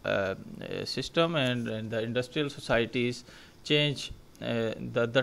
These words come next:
tools change the mode of the production, and it become the industrial society. So what's the characteristics of the industrial society and where from the origin of the industrial society? We can say that,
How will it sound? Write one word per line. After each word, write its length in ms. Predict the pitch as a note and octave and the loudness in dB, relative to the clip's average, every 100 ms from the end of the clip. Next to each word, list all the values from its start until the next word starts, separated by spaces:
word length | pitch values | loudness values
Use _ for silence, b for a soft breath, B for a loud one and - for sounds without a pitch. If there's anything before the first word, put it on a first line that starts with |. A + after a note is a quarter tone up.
| - | 4
tools 420 | F3 F3+ F3 - | 6 6 4 0
change 300 | C#3 C#3 C#3 | 2 2 2
the 100 | A#2+ | 2
mode 360 | B2+ C3+ D3+ C3 | 2 4 4 6
of 240 | A2 - | 4 2
the 100 | - | -6
production, 640 | A2+ A#2 A2+ G#2+ - A#2 | -4 -2 -2 -2 -2 -2
and 180 | A2+ A2 | -2 -2
it 200 | A2 - | -4 -6
become 340 | A#2+ - A2+ A2 | -8 -6 -4 0
the 220 | G2+ - - b b b - | 0 0 -6 b b b -6
industrial 540 | A#2+ A#2 - F#2 F2 | -2 -2 -2 -6 -6
society. 600 | - - E2+ - - - - b b b - - | -8 -8 -8 -10 -12 -16 -18 b b b -20 -8
So 140 | C#3 C3 - | -4 -4 -2
what's 360 | G3 C4+ - | 2 4 2
the 200 | - F3+ | 6 6
characteristics 840 | F3 F#3+ F#3+ F#3+ F#3 F#3 - F#3 E3 | 8 4 4 2 2 0 -2 0 6
of 280 | C#3+ C#3+ | 6 6
the 160 | C#3+ C#3 | 8 8
industrial 500 | C3+ C3+ - C#3+ C3 | 8 6 8 8 8
society 800 | - B2+ B2 A#2+ B2 B2+ A#2+ A#2+ B B B | 6 8 12 12 12 10 10 8 B B B
and 260 | F3 D#3 D3 | 10 10 12
where 220 | G#3+ A3+ | 12 12
from 380 | - D#3+ D3+ D3+ | 12 12 12 12
the 80 | D3 | 12
origin 360 | C#3+ C#3+ C#3+ C3+ | 12 12 12 12
of 200 | B2 A#2+ | 12 12
the 80 | |
industrial 440 | B2+ B2+ A#2+ C3 B2 | 10 10 8 4 4
society? 480 | B2+ A#2+ A#2+ C#3+ D#3 | 10 12 12 12 12
We 200 | G#3+ A#3 | 12 12
can 240 | G#3 F#3+ | 10 8
say 240 | D#3 F#3 | 10 12
that, 380 | F3+ D3 B2 B2 | 12 12 12 12